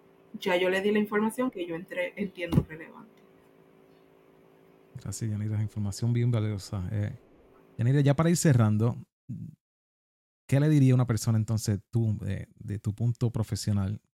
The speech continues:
Speaker 2: a una persona que en este momento está pasando por ansiedad? ¿Cuáles serían tus consejos?
Speaker 1: Busca ayuda profesional. Necesitas buscar ayuda profesional.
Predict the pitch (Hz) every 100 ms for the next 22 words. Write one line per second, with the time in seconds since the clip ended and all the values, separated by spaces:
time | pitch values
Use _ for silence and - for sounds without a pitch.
0 | _ _ _ _ _ - 113 127 113 123
1 | 120 107 110 - 110 107 101 107 113 101
2 | - 104 101 98 95 104 101 101 _ 107
3 | 107 - 104 101 - - - - 95 -
4 | _ _ _ _ _ - - - - -
5 | - - - - - - - 185 - 175
6 | 165 165 151 175 170 175 - 196 170 160
7 | - - _ _ - - _ - - -
8 | 175 180 170 170 180 180 - 185 180 180
9 | 175 170 175 165 170 - 175 170 208